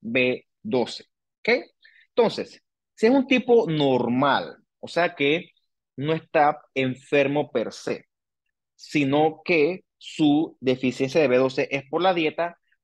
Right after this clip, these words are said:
¿qué le ocurriría a esa persona? Recuerda que esta, este escenario, este tipo tiene su estómago cool,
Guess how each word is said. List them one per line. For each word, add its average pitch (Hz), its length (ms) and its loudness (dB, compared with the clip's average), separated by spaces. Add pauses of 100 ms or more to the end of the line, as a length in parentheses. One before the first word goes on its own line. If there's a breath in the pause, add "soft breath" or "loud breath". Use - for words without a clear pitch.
¿qué 190 160 0
le 185 100 -2
ocurriría 151 840 -2
a 120 180 -4
esa 139 320 -6
persona? 143 640 -6 (360)
Recuerda 135 280 -2
que 170 80 -4
esta, 196 220 -2
este 160 220 -6
escenario, 151 640 -6 (400 soft breath)
este 135 240 -4
tipo 165 380 -2
tiene 165 480 -2 (140)
su - 200 -8
estómago 165 800 0
cool, 262 440 -2